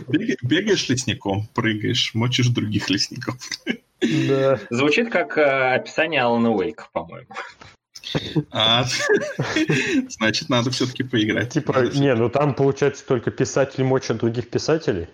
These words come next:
Speaker 3: Писатель мочит лесников.
Speaker 2: Ужас какой, это противоестественно.
Speaker 1: Это против-, да, а на чём мы
Speaker 3: Геноцид.
Speaker 1: будем печатать, если
Speaker 2: Да. Ну, типа, это, знаешь, это как сделать игру про злобную лань, которая мстит львам.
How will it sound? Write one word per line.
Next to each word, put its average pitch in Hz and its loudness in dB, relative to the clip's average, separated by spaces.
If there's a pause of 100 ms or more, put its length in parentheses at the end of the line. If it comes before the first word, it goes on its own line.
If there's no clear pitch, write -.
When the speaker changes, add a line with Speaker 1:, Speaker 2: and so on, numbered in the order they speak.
(1040)
Speaker 3:
Писатель 151 2
мочит 139 0
лесников. 135 0 (1120)
Speaker 2:
Ужас 110 -4
какой, 101 0
это 95 -4
противоестественно. 101 -4 (440)
Speaker 1:
Это 123 2
против-, 147 -2
да, 110 4
а 123 -2
на 143 2
чём 180 0
мы 131 2
Speaker 3:
Геноцид. 165 2
Speaker 1:
будем 107 -4
печатать, 165 0
если 131 4
Speaker 2:
Да. - -4 (840)
Ну, 139 4
типа, 185 0
это, 160 2
знаешь, 160 2
это 147 0
как 143 4
сделать 160 2
игру 143 4
про 127 2
злобную 135 4
лань, 165 4
которая 123 4
мстит 120 0
львам. 110 2